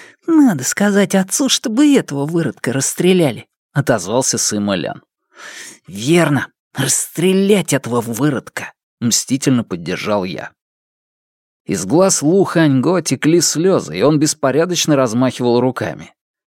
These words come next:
Джао шестой выхватил у Щелкуна стульчик, которым тот хотел ещё раз огреть его по плечу, и отбросил в сторону. «Ети её, сестрёнку твою!»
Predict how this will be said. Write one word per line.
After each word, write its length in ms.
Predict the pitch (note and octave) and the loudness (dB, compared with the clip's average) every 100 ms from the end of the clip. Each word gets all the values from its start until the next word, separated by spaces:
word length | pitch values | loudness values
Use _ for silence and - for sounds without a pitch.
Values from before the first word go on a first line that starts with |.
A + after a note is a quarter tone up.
| _ | _
Джао 340 | - - D#3 F#3+ | -8 0 2 4
шестой 480 | - G3+ - E3+ F#3 | 2 0 2 2 4
выхватил 460 | E3+ F3 E3 E3 | 2 2 0 4
у 60 | D#3 | 2
Щелкуна 560 | - D3+ C3+ D3+ C#3 | 2 0 2 2 2
стульчик, 580 | A#2 - A#2+ C#3 - D#3+ | 0 -2 -2 -2 -4 -2
которым 380 | E3 D#3 E3+ D3+ | -2 0 0 0
тот 180 | D#3+ C#3+ | 0 0
хотел 320 | D#3 D3 D#3+ | -2 2 2
ещё 400 | D#3 F#3 - G#2+ | 2 2 0 0
раз 180 | F2 - | 0 -2
огреть 360 | G2 A2 D#3 | -2 0 0
его 120 | D3 C3 | 2 0
по 120 | C3 | -2
плечу, 480 | - C#3 - - - _ _ _ _ | 0 0 0 -8 -12 _ _ _ _
и 100 | E3+ | -2
отбросил 720 | G#3+ G3+ G3+ D#3 C#3 C#3+ D#3 | 0 0 -2 2 2 2 0
в 60 | C#3 | 0
сторону. 560 | - B2 F#2+ - C#2+ - _ _ _ - - - - | -2 0 0 -2 -12 -14 _ _ _ -20 -20 -20 -20
«Ети 640 | - D3+ A#3 D4+ G#3+ - D#4 | -8 0 4 4 2 -2 2
её, 380 | B3 G#3 D#3+ | 4 4 4
сестрёнку 800 | - - C4 - C#4 C4+ F#3+ - | 2 -2 -2 -2 2 2 2 -2
твою!» 480 | - D#3 D3+ G#2+ D#2 | -2 0 2 0 -6